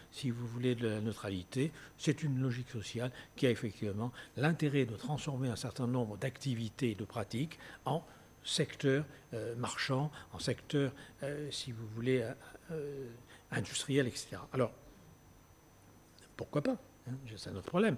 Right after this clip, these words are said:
Mais jouons le jeu à ce moment-là jusqu'au bout et reconnaissons que ça n'est pas eu égard, si vous voulez, ni à la démocratie, effectivement,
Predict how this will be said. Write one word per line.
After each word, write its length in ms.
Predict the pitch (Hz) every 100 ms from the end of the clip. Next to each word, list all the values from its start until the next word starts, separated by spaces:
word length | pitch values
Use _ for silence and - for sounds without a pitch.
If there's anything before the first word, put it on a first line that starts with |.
| - - 107
Mais 120 | - -
jouons 360 | 135 135 151 139
le 140 | 123
jeu 300 | 110 120 113 - -
à 40 |
ce 80 | -
moment-là 200 | 107 98
jusqu'au 320 | 92 98 -
bout 220 | 107 240 247 - -
et 40 | 82
reconnaissons 680 | 139 143 131 127 - 147
que 160 | 117 117
ça 160 | - 101
n'est 140 | 101
pas 200 | 123 110 - - -
eu 160 | 175
égard, 420 | 165 147 151 131 110 - -
si 160 | - 113
vous 160 | 120 113
voulez, 220 | 117 113
ni 200 | 151 180
à 20 |
la 120 | 131
démocratie, 560 | 113 110 - 107 - 220
effectivement, 480 | - 101 113 180